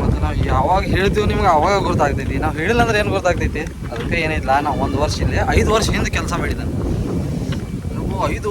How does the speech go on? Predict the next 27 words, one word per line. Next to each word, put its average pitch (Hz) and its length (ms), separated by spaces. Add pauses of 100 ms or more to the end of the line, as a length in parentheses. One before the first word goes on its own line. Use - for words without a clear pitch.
ವರ್ಷದಾಗ 208 480
ಇಲ್ಲಿ 190 180 (240)
ಭಾಳ 127 220
ಅಂದ್ರೆ - 140 (100)
ಭಾಳ 151 180
ಚೇಂಜ್ - 220
ಆಗೈತಿ. 160 320 (960)
ಇಲ್ಲಿಂದ 240 320
ಮತ್ತೊಂದು 247 360 (260)
ಏನು 247 180 (580)
ಚಲೋ 180 280
ಐತೆ 202 180
ಅಂದ್ರೆ 185 200 (460)
ಇಲ್ಲಿಂದ 160 300 (1200)
ಹೊರಗಿನ 151 440
ಮಂದಿ 220 260
ಇಲ್ಲಿ 208 200
ಕೆಲ್ಸಕ್ಕಿಲ್ಲ. 151 440 (1600)
ಆದ್ರೆ 202 180 (160)
ಇಲ್ಲಿ 196 180 (580)
ನಮ್ಮ 135 180
ಸತೀಶ್ 143 260
ಸಾವ್ಕಾರ್ 160 300
ಅವರು 156 140 (120)
ಭಾರಿ 127 240
ಮಾಡಿದ್ದಾರೆ. 123 380 (320)
ಏನಂದ್ರೆ 165 360